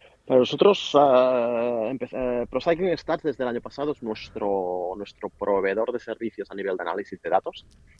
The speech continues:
Al final hemos compilado esta, esta comunidad con la que vamos entendiendo un poco el sector y ellos nos ayudan con la gestión de los datos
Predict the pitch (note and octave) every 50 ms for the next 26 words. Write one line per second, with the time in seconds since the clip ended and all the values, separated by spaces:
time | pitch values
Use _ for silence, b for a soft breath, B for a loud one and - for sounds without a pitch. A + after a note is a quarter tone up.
0 | _ _ _ _ - G2+ G2+ G#2 A2+ A#2 A2 A2 A2+ A2+ A2 G#2+ G#2+ G#2 G2+ -
1 | - - - - G#2+ G#2 G2 - G#2 G2+ G2 F#2+ F#2+ G2+ F#2+ - - G2 G2 -
2 | - - B2 - - _ - G2+ F#2 F2+ F#2 - G#2+ G2 F#2+ G2 F#2+ F#2+ E2+ G2
3 | A#2+ D3+ F3+ D#3 - - G2+ F#2+ E2+ D#2 - - E2+ E2 E2+ F2 F2 - E2+ E2+
4 | - F2+ F2+ F#2 F#2 E2 D#2 F2+ F2 - F2 E2+ - E2+ E2+ - - E2+ - _
5 | - C3 D3+ - - b b b b b _ _ - A2 G#2+ A2+ A#2+ B2 A#2 G#2+
6 | G2+ G2 G2 G2+ G2 E2+ E2+ F#2 - - G2+ G2 G2 G2 F#2 F#2 F2 - G2 F#2+
7 | - - B2+ C3+ C3+ B2+ A2+ G#2+ G#2 C3 C#3+ - - G#3+ G#3+ - -